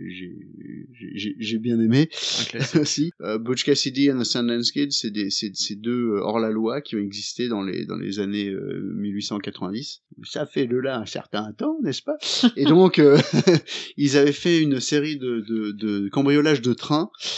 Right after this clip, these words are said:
Speaker 1: et, euh, ils se faisaient poursuivre par les autorités, et en gros, ils avaient dans l'idée de s'échapper, euh, en, en Bolivie, va savoir pourquoi. Et donc, euh, tout ça, c'est l'idée de, tout ça, c'est leur, l'épopée de leur,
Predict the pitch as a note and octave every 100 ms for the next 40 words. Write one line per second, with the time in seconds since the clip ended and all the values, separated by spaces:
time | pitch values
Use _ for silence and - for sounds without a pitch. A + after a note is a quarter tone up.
0 | - - - C#3 C3 C3 B2 B2 A#2 A2
1 | G#2 G2+ E2+ - - - A2+ C#3 A#2+ C#3
2 | C#3 C#3 C3+ - D3 A#2+ G#2+ A2 A2 A2
3 | G#2+ A2 G#2 G2 C#3+ D3+ A2+ G#2+ A#2 A#2+
4 | A2+ A2 G#2+ A2 B2 B2 G#2 G#2 A2+ -
5 | A2 - B2 C3+ B2+ G#2 F#2+ F#2+ - G2+
6 | G2 G2 F#2+ F#2+ - G2+ G2 G2 B2+ B2+
7 | G#2+ F#2+ F#2+ - G2 G#2+ - - - G2+
8 | - _ - - _ - G#2+ A#2+ B2+ A#2+
9 | G#2+ F#2+ F#2+ F#2+ G2 G2 - - C3 B2+
10 | A2+ G2+ G#2 A#2 G#2+ F#2 F2+ G2+ - A#2+
11 | C#3+ C3 A2+ A2 A#2 A#2+ A#2 A#2 C3+ B2+
12 | A2+ A2 G#2 G2+